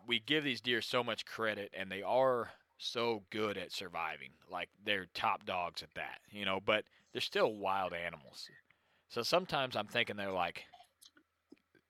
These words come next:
they're not as dead set on their movement as we think they are. You know, like, we know that they're gonna be, they understand that the nighttime, daytime, you know, it's like,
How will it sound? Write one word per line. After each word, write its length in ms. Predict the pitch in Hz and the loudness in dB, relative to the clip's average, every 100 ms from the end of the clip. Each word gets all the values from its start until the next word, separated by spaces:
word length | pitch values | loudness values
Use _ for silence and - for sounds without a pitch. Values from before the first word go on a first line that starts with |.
| - | -2
they're 180 | 113 107 | 2 4
not 360 | 113 120 120 | 4 6 4
as 200 | 110 104 | 2 -6
dead 320 | 110 110 107 | 0 2 2
set 280 | - - 104 | 2 0 0
on 140 | 95 92 | 0 -2
their 120 | 90 | -6
movement 440 | 92 98 90 95 | -2 -2 -4 -8
as 340 | 85 87 82 87 | -4 -4 -4 -8
we 120 | 90 | -10
think 300 | - 87 78 | -6 -6 -6
they 160 | 67 | -10
are. 260 | 58 50 - - _ - | -10 -10 -12 -16 _ -8
You 140 | 92 | 0
know, 180 | 95 95 | 2 4
like, 300 | 90 85 - _ _ _ _ _ _ _ - | 2 -2 -8 _ _ _ _ _ _ _ -2
we 120 | 110 | 2
know 180 | 127 139 | 6 6
that 100 | 127 | 4
they're 100 | 120 | 2
gonna 160 | 117 | 0
be, 200 | 113 110 101 107 | 0 -2 -4 0
they 260 | 110 107 - | 2 2 -2
understand 640 | 104 110 - 113 107 104 101 | -2 0 0 2 2 2 0
that 200 | 95 90 _ | -2 -4 _
the 120 | 98 | -2
nighttime, 520 | 98 101 104 107 104 | 2 0 2 0 0
daytime, 600 | 98 98 104 113 113 120 120 - | 0 -2 0 0 0 -2 -12 -4
you 160 | 120 117 | 0 2
know, 220 | 120 127 | 2 2
it's 200 | 104 - | -2 -2
like, 320 | 117 98 - | -4 -4 -8